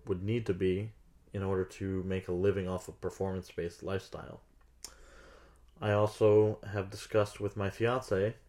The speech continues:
about passions we have in music and our potential careers, and I keep coming back to education. My whole goal for a piano pedagogy degree was to be able to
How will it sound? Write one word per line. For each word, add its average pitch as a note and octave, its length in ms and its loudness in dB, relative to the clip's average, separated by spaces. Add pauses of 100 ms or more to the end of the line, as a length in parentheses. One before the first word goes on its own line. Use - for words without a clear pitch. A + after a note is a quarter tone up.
(680)
about G2+ 380 -2
passions A2 580 -2
we A2+ 160 0
have F#2 460 -2
in C#3+ 180 -2
music F#2 560 -4
and G#2 140 -4
our G2 100 2
potential G#2+ 460 -4
careers, F#2 520 -2 (460)
and G#2+ 120 -2
I G#2 80 2
keep - 280 -4
coming A2 300 -2
back G2 220 0
to - 120 -4
education. - 560 -6 (2250)
My A#2 140 0
whole B2 260 8
goal A#2 320 10
for G2+ 640 4
a F#2 380 2 (640)
piano G#2 320 2
pedagogy F#2+ 580 2
degree F2+ 540 -6 (100)
was G#2+ 200 0
to G2+ 100 -8
be G#2+ 160 6
able G#2+ 140 6
to G#2 100 -6